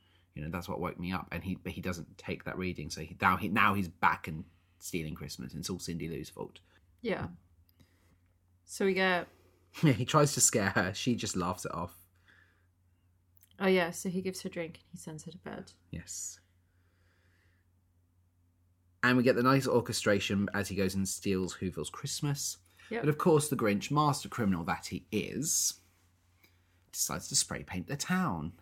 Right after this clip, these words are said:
Speaker 1: and paint the town green.
Speaker 2: Oh, I was so annoyed by this.
Speaker 1: Yes, 'cause what does he spray paint?
Speaker 2: He literally spray paints on the side of a building, hashtag Grinch. And I was like, "I'm sorry. You're not, like,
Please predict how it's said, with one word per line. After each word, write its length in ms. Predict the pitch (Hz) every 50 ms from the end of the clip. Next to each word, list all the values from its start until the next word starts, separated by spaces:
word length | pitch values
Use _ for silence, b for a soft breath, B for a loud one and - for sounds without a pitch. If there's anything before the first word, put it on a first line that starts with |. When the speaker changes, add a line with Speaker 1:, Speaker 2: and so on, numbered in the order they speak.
| _
Speaker 1:
and 120 | - 92 92
paint 220 | - 151 175 196 -
the 80 | 170 151
town 300 | - 151 147 151 160 139
green. 440 | - 101 98 92 87 87 87 87 -
Speaker 2:
Oh, 240 | - 330 311 294 262
I 80 | 233
was 180 | 233 269 262 -
so 200 | - - 262 240
annoyed 320 | 233 226 220 214 202 202
by 140 | - 208 202
this. 240 | 185 190 185 175 175
Speaker 1:
Yes, 160 | 95 - -
'cause 180 | - - 101 -
what 140 | 135 135 131
does 160 | 151 143 -
he 120 | - 143
spray 340 | 127 - - - 98 85 82 -
paint? 320 | - 80 78 80 - - - -
Speaker 2:
He 220 | 202 - 254 262
literally 460 | 254 285 311 302 294 - 269 269 277 262
spray 460 | 262 - - - 233 240 240 247 247
paints 480 | 240 226 208 185 185 - - - - - -
on 100 | 196 196
the 60 | 202
side 220 | 196 - 202 196
of 80 | 190 185
a 40 | 175
building, 440 | - 185 185 185 185 165 160 160 - - - - -
hashtag 640 | 214 208 214 - - - - 208 208 208 196 - - _
Grinch. 720 | - 160 151 165 175 180 170 147 143 - - - - - B B B B B B B -
And 100 | - 202
I 40 | 196
was 140 | 202 190 190
like, 380 | 196 185 180 175 165 - - _ _ -
"I'm 200 | 247 277 311 311
sorry. 640 | - - - 151 147 147 - - 156 165 165 185 196 B B B B B B
You're 120 | - 202 226
not, 180 | 262 269 - 233
like, 320 | 247 233 202 190 - -